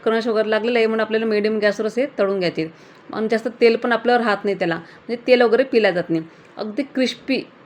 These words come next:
आपली आलू टिक्की तर तयार झाली आहे. त्या साईडनं ज्या बाकीच्या राहिलेल्या टिक्क्या होत्या,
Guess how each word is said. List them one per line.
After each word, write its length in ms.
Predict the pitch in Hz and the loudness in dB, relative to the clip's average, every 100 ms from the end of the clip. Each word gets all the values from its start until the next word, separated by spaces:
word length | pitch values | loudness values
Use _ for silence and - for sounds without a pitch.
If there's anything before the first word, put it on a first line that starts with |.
| - - | -8 -6
आपली 280 | 196 233 | 2 2
आलू 360 | 226 220 208 214 | 4 4 6 4
टिक्की 280 | 214 - 208 240 | 0 -4 -2 -2
तर 60 | 277 | 2
तयार 220 | 208 196 | 4 4
झाली 220 | 180 175 156 | 2 0 -2
आहे. 320 | 151 - - - - 220 | -4 -10 -20 -20 -8 0
त्या 140 | 240 | 0
साईडनं 300 | 240 214 214 | 2 0 0
ज्या 160 | 202 214 | 0 0
बाकीच्या 420 | 202 202 220 240 | 0 -2 -2 0
राहिलेल्या 340 | 240 214 208 208 | 0 0 -2 -4
टिक्क्या 320 | - - 208 | -8 0 0
होत्या, 240 | 175 165 | 0 -4